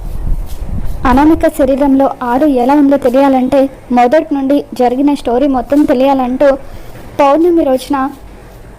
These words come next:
పెళ్ళి ఎలా జరిగిందో తెలియక నువ్వు తికమక పడ్డావు. కానీ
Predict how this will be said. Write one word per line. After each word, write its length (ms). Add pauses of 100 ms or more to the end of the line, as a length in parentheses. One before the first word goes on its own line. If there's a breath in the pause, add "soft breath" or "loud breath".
(200)
పెళ్ళి 260
ఎలా 200
జరిగిందో 540
తెలియక 560 (600)
నువ్వు 280
తికమక 480
పడ్డావు. 540 (240)
కానీ 360